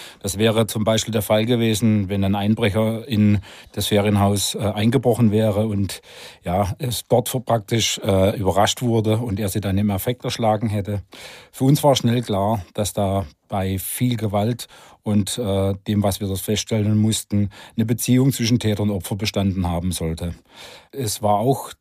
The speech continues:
die Vermutung, ob vielleicht gegebenenfalls ein Sexualdelikt vorangegangen war.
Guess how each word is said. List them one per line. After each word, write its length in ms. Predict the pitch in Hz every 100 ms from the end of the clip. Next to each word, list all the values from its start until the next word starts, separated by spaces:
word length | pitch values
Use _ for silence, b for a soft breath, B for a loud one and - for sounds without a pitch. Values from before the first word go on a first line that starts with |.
| -
die 200 | 127 123
Vermutung, 560 | 127 123 127 139 131
ob 120 | 127
vielleicht 400 | - 113 107 101
gegebenenfalls 680 | - 104 110 117 107 107 101
ein 80 | 110
Sexualdelikt 800 | 101 104 110 98 120 139 131 -
vorangegangen 760 | 113 107 117 113 113 110 113
war. 300 | 104 101 110